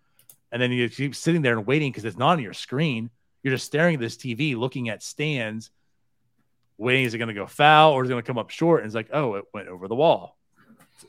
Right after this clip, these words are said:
it's a home run. Rodolfo Castro, once again, home run.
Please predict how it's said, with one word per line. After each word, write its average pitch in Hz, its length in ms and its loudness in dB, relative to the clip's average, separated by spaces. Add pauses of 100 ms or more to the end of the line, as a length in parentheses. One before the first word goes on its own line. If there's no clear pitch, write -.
(140)
it's - 80 -20
a - 60 -12
home 139 180 -2
run. 127 320 4 (540)
Rodolfo 180 280 4
Castro, 170 460 6
once 156 180 -2
again, 143 280 -4
home 127 200 -6
run. 98 220 -12